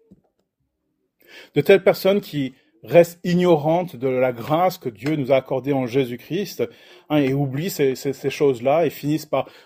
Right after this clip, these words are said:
poursuivre des choses qui sont éphémères, qui sont futiles, qui sont vaines, ben, à un moment donné, il y aura un grand questionnement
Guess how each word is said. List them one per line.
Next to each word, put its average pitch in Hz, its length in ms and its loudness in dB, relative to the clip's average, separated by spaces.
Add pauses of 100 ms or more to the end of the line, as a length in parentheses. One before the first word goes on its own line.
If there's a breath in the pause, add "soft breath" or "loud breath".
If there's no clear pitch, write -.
(120 loud breath)
poursuivre 165 680 0
des 123 100 -4
choses 165 300 -2
qui 135 100 -14
sont 143 240 -6
éphémères, 151 680 -2
qui - 100 -12
sont - 180 -10
futiles, 165 520 -6
qui - 100 -16
sont 135 240 -2
vaines, 131 480 -4 (920)
ben, 147 160 2
à - 20 4
un 160 60 2
moment 175 160 0
donné, 170 440 -2 (220 soft breath)
il 131 80 -8
y - 20 -2
aura 143 160 -2
un 135 80 -2
grand 143 220 -2
questionnement 110 600 -8